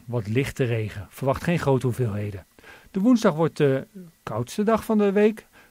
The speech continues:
Koud tussen aanhalingstekens, zes tot acht graden. Dat zijn min of meer normale temperaturen voor deze tijd van het jaar. Donderdag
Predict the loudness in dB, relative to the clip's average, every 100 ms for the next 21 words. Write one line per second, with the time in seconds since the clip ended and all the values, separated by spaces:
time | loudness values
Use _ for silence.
0 | _ -8 -6 -6 -10 -4 0 4 4 6
1 | 4 2 4 2 2 -2 -6 -2 0 0
2 | -2 -2 -2 -2 0 4 4 2 -4 -6
3 | -2 2 4 4 2 2 2 2 2 0
4 | -2 -2 -4 -6 -2 0 0 0 -2 -2
5 | -2 -2 -2 -2 0 0 0 -6 -16 -20
6 | _ 2 4 4 2 -2